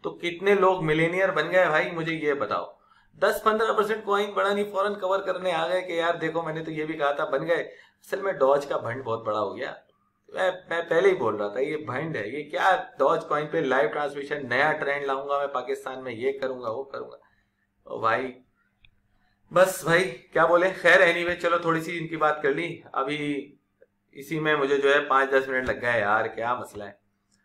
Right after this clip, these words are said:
Time हमेशा जाया हो जाता है फजूल लोगों की फजूल गुफ्तगू में। <laughs> Anyway भाई, चलो थोड़ा सा experience बताता हूँ। भाई देखो, दो हज़ार सत्रह में, मैंने दो हज़ार सोलह में trading start करी थी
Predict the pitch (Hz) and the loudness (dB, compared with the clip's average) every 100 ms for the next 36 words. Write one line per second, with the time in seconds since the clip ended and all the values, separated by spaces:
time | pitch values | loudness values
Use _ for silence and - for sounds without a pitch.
0 | _ _ _ - - _ _ _ _ 127 | _ _ _ -20 -20 _ _ _ _ 2
1 | 151 160 151 143 156 160 131 139 147 131 | 2 2 2 0 0 4 4 6 4 4
2 | 131 131 151 156 147 - - 143 160 175 | 4 4 4 2 0 -6 -2 0 2 2
3 | 151 139 143 147 143 131 131 151 139 - | 4 4 2 -2 -2 -2 0 0 -2 -2
4 | 139 139 151 160 - 196 170 185 - - | 0 0 0 -2 0 0 0 -6 -8 -20
5 | - - - 151 175 202 202 190 202 202 | -20 -20 0 4 8 10 12 10 8 6
6 | 190 185 165 170 170 170 160 165 170 160 | 2 4 6 6 6 4 0 0 2 2
7 | 156 147 165 185 - - _ _ 170 185 | 4 4 4 0 -6 -20 _ _ 0 2
8 | 180 175 196 190 151 165 156 165 170 160 | 2 4 4 6 6 8 8 6 4 0
9 | - 160 165 160 151 165 160 156 156 165 | 2 6 6 4 0 0 0 2 2 0
10 | 156 127 135 143 143 123 117 123 110 107 | -2 0 0 0 -2 -4 -4 -6 -6 -4
11 | 107 - 101 107 107 | -4 -4 -8 -8 -14